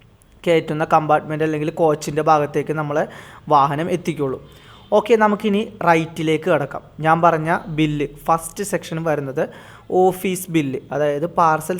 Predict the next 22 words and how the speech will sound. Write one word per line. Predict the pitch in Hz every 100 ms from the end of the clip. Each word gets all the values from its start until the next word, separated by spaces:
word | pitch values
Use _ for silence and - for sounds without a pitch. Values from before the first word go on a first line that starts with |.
| -
സർവീസിൽ | 151 139 143 143 165 151
നമുക്ക് | 135 160 160 147
ഓഫീസ് | 147 190 196 156
ബില്ല് | 139 135
വരുന്നത് | 147 151 131 190 -
തൊള്ളായിരത്തി | 156 156 156 156 139 - 220
അറുപത് | 175 160 180 170
രൂപ. | 135 - - - - 165
ഓരോ | 175 185 220 190
വാഹനത്തിൻ്റെ | 170 165 160 160 156 170 175
വിലയും | 160 151 143 220 - - - - 151
വെയിറ്റും | 160 156 156 214 226 - 165
അനുസരിച്ച് | 151 151 180 151 147 190 170
ജി | 165 147
എസ് | - -
ടി | 190
സാ-, | 185 151 151 - - 160
ടാക്സും | 139 139 - - 254 - -
വ്യത്യാസം | 156 - - 156 147 180 185
വരും. | 143 131 - - -
അപ്പോൾ | - 151
അതിനനുസരിച്ച് | 151 160 147 147